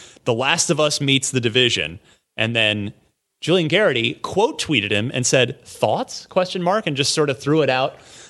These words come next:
to the community to, uh, get their feedback. And I wanna hear from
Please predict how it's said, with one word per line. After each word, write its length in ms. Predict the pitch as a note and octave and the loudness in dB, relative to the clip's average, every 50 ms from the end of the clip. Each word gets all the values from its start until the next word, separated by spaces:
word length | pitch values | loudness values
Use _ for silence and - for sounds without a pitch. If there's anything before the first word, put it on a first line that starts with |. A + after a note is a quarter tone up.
| - - | -18 -10
to 100 | - D3+ | -2 0
the 100 | D3 D3+ | 0 0
community 580 | - - E3 F#3+ B3 C#4 A3+ D3+ C3 B2+ C#3 D3+ | 0 0 0 0 2 2 2 2 2 2 0 -2
to, 440 | - - - D3 C3+ C3+ C3 C3 C3 | -2 -2 0 0 2 2 2 2 2
uh, 240 | B2 B2 B2 B2 A#2+ - _ - _ _ _ _ A#2 | 2 2 0 0 -2 -6 _ -20 _ _ _ _ -6
get 260 | G#2+ A#2+ D3 E3 F3 | -2 0 0 0 0
their 160 | D#3 D3+ D3 C3+ | 0 -2 -2 -2
feedback. 520 | - - F3+ F#3+ D3+ A#2+ G2 F#2 F#2+ - | -2 -2 -2 -2 0 0 0 0 -2 -2
And 100 | - A#2 | 0 0
I 60 | C3+ | 2
wanna 160 | D3+ D3+ C3+ | 2 2 0
hear 220 | A#2+ B2+ C#3 B2 A2+ | -2 -2 -2 -4 -4
from 540 | - - A#2 G#2 G2+ F#2+ F2+ F2+ F2+ F2 | -4 -4 -4 -4 -2 -4 -4 -6 -8 -10